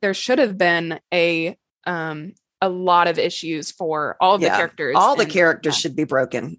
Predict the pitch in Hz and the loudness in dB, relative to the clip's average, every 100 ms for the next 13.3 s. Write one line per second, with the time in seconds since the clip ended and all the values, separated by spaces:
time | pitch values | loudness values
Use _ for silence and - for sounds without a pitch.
0 | - 226 233 233 180 240 240 220 202 175 | 0 2 2 0 0 2 2 2 0 2
1 | 214 - 175 156 - _ - 165 160 156 | -2 -2 -4 -4 -8 _ -4 -2 -2 -6
2 | - 226 262 240 143 - 143 135 139 135 | -2 2 2 2 -2 -2 -2 -2 -2 -2
3 | 131 117 113 - 156 - _ _ _ _ | 0 0 -2 -6 -8 -16 _ _ _ _
4 | _ 262 220 95 - _ - 175 160 156 | _ -2 0 0 -4 _ -2 0 4 2
5 | - 165 - - 156 139 135 123 143 151 | 2 -2 -2 0 0 0 -6 -6 -4 2
6 | 147 170 226 220 170 165 - 147 - 139 | 2 4 4 4 4 2 0 -8 -4 -4
7 | 120 131 120 143 _ _ _ _ 151 135 | -4 -4 -4 -6 _ _ _ _ 0 2
8 | 117 113 151 - - 165 _ 196 190 180 | 2 0 -6 -6 -10 -16 _ 0 2 4
9 | 185 _ _ - 196 180 175 165 156 175 | 2 _ _ -6 -2 -2 -2 -6 -8 0
10 | 180 160 - 160 156 151 135 135 139 135 | 2 2 0 0 2 2 0 0 0 0
11 | 147 - - 165 151 165 147 170 165 160 | -2 -2 -2 -2 2 2 4 2 2 2
12 | 160 160 170 156 147 147 151 - 156 151 | 2 0 0 -4 -6 -6 -4 0 0 0
13 | 147 143 143 | -2 -2 -4